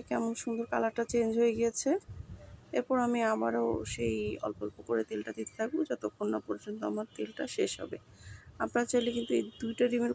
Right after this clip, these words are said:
কুসুম দিয়ে আরও অনেকগুলো তেল অ্যাড করতে পারবেন, অনেকগুলো মেয়োনিজ বেশি বানিয়ে নিতে পারবেন।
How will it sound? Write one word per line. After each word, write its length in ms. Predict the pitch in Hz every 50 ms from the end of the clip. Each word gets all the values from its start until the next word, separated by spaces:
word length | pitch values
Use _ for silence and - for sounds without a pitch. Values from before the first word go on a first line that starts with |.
| -
কুসুম 240 | - - - - 240 233 226
দিয়ে 120 | 240 240 233 226
আরও 100 | 226 226 226 226
অনেকগুলো 380 | 226 233 233 233 - 240 233 226 226 -
তেল 160 | 220 214 214
অ্যাড 140 | 208 208 - - -
করতে 200 | - - - 214 -
পারবেন, 300 | 208 214 214 226 269 311 339 - - -
অনেকগুলো 460 | 269 269 262 - - - 113 110 110 107 107
মেয়োনিজ 340 | 104 101 98 95 95 95 - - -
বেশি 180 | 95 - - - 92
বানিয়ে 240 | 95 95 95 95 95 92
নিতে 160 | 92 - - - -
পারবেন। 260 | 76 - - -